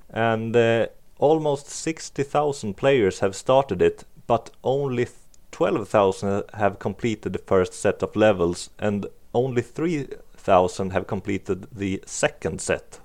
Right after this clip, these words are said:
of levels. This is not indicative of, uh, how difficult this, the levels are or the quality of it, as they r-, are really not challenging at all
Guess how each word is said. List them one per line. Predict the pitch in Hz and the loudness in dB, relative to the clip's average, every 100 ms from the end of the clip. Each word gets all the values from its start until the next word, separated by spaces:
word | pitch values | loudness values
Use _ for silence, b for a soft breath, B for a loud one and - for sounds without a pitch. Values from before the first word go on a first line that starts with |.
| - - | -18 -12
of | - 92 | -10 -2
levels. | 80 73 73 82 - - - | -2 0 -2 -4 -12 -20 -10
This | 95 127 - | -4 -4 -4
is | - 123 120 113 - - - - | -2 4 4 4 -2 -8 -8 -4
not | 127 143 - | -2 -2 -2
indicative | 120 107 120 - - 110 107 98 87 98 | -2 0 -2 -6 -6 -2 2 2 4 4
of, | 92 - 98 | 4 2 0
uh, | 92 92 92 - | 4 6 4 0
how | - 101 | 2 2
difficult | 95 123 - 95 87 80 - | 2 -2 -2 -4 -4 -6 -10
this, | - 90 90 - - - - - | -4 0 2 0 -10 -20 -20 -12
the | 95 | 0
levels | 95 90 87 85 | 2 2 0 2
are | 92 90 85 | 6 6 4
or | - 92 92 | 2 2 2
the | 87 | 0
quality | - 120 87 87 | 2 4 4 0
of | 87 98 | 0 -2
it, | 78 - | -4 -6
as | - 95 - - b - | -2 -2 -2 -14 b -2
they | 110 | 0
r-, | 110 120 - | 0 -2 0
are | 110 | 0
really | 117 139 147 131 | 2 2 2 0
not | 117 113 | 0 -2
challenging | - - 110 104 101 - 101 95 | -4 0 0 0 -4 -2 -2 -2
at | 92 - - | -4 -6 -4
all | 113 110 87 87 | 2 4 6 4